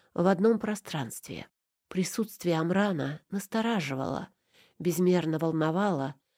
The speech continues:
и жгло меня, точно раскалённые угли, слишком близко поднесённые к моему телу. Внутри даже пробилось желание, чтобы это путешествие скорее закончилось.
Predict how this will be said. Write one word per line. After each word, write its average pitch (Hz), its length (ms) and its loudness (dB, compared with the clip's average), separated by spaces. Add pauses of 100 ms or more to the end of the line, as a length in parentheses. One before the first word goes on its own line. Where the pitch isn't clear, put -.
(220)
и 170 100 -4
жгло 175 420 4
меня, 135 420 -2 (580)
точно 247 380 4
раскалённые 220 800 4
угли, 165 540 0 (420)
слишком 220 640 2
близко 165 400 0
поднесённые 160 760 0
к 160 120 -8
моему 156 340 0
телу. 139 540 -2 (380)
Внутри 214 520 2
даже 214 320 2
пробилось 208 540 0
желание, 160 720 -2 (380)
чтобы 185 340 0
это 180 200 -2
путешествие 151 920 -2 (420)
скорее 226 520 4
закончилось. 151 840 -4